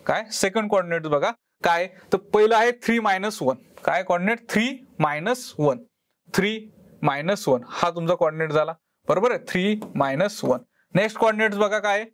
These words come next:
नेक्स्ट कोऑर्डिनेट आहे टू मायनस टू. बघा, टू मायनस टू, टू मायनस टू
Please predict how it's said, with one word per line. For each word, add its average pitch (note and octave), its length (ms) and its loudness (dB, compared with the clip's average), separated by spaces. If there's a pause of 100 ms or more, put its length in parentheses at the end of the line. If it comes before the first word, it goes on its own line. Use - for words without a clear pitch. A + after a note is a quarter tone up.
(360)
नेक्स्ट G3+ 220 0
कोऑर्डिनेट G#3 360 0
आहे A3 180 0
टू A3+ 280 0 (120)
मायनस F#3 420 -2
टू. B2 100 0 (180)
बघा, C3 180 2 (160)
टू A#3+ 280 2 (140)
मायनस E3+ 440 -2
टू, C#3 100 2
टू A#3+ 420 0 (800)
मायनस D#3+ 600 0 (420)
टू E3+ 140 2